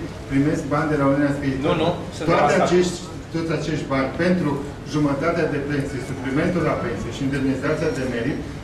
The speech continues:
Speaker 1: se plătesc direct de la bugetul asigurărilor sociale prin fondul de pensie. Deci un om care este pensionar și membru al Uniunii Scriitorilor și are
Speaker 2: O pensie
Speaker 1: indemnizație
Speaker 2: mică.
Speaker 1: de merit
Speaker 2: Da.
Speaker 1: sau are o pensie de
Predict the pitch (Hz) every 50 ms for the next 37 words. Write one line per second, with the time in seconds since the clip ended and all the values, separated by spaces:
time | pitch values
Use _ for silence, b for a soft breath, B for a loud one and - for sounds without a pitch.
0 | - - 170 160 165 156 151 160 180 185 180 - 175 147 135 165 180 180 - 165
1 | 156 147 143 135 135 131 147 170 170 170 151 131 120 - 139 127 131 139 156 160
2 | 151 147 131 - 131 120 - - 156 165 170 156 - 156 147 135 - - 160 160
3 | 147 139 135 151 139 139 127 117 107 - - - - 135 135 - 135 135 - 175
4 | 180 180 - 135 127 127 131 143 156 147 - 160 139 127 143 135 131 - 135 131
5 | 131 143 139 131 - 139 123 135 139 - 127 127 127 131 131 131 131 - - -
6 | 127 117 - 127 131 135 - 170 175 180 180 B B B B B B B - -
7 | - - - 175 175 - - - - - 147 165 185 175 165 147 - 143 143 139
8 | - 147 135 - - 131 - 156 165 160 - 160 151 135 131 131 127 123 120 123
9 | 123 123 123 151 180 - - 131 127 - - - - - 151 143 147 151 175 180
10 | 175 156 147 - - 160 160 160 - 160 143 135 135 135